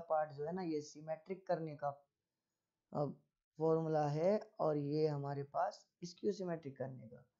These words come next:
और इसको दोबारा से skew symmetric करने का क्या मतलब है? स्क्यू symmetric पहले से ही है, ए मिलने वाला है। Symmetric करोगे तो स्क्यू symmetric को symmetric करोगे तो हमारे पास मिलेगा ज़ीरो।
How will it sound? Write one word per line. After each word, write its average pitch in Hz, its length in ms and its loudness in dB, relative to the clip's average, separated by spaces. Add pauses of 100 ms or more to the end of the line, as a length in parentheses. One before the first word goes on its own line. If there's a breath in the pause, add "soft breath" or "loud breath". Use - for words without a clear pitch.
(540)
और 147 280 0 (680)
इसको 180 340 0
दोबारा 160 420 6
से 190 180 -2
skew 185 220 -2
symmetric 180 440 -2
करने 180 200 2
का 175 140 2
क्या 156 180 -2
मतलब 143 360 -4
है? 143 140 0
स्क्यू 160 460 -8
symmetric 160 400 -8
पहले 165 280 2
से 190 140 -2
ही 190 140 0
है, 185 180 -6 (600)
ए 175 120 4
मिलने 175 280 4
वाला 160 300 0
है। 151 160 -8 (420)
Symmetric 180 560 0
करोगे 180 400 4
तो 180 160 -2
स्क्यू 170 280 -8
symmetric 160 440 -6
को 160 100 0
symmetric 165 560 -6
करोगे 151 440 -2 (760)
तो 147 100 2
हमारे 156 340 2
पास 165 280 2
मिलेगा 147 480 0
ज़ीरो। 165 300 0